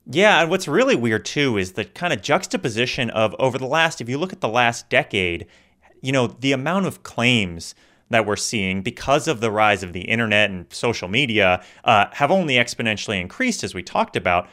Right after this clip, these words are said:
At the same time, elections are more secure now than they ever have been. You know, we have systems in place. It's different all over the country because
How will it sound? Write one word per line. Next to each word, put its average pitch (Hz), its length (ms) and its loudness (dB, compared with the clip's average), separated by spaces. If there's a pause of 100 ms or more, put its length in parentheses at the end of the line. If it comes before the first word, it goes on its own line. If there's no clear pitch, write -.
(280)
At 214 120 -2
the 156 60 -4
same 165 340 -2
time, 107 640 -2
elections 165 720 -4 (320)
are 139 140 -2
more 135 300 -2
secure - 580 -4
now 98 640 2 (220)
than 127 160 2
they 123 140 2
ever 123 320 -2
have 113 420 0
been. 92 220 -8
You 107 80 -4
know, 104 80 -2
we 117 120 -2
have 135 480 0
systems 165 540 -2
in 101 100 -2
place. 123 320 2
It's - 160 -10
different 156 380 -2
all 113 160 4
over 95 100 -2
the 98 80 -2
country 92 400 -6
because 95 400 -6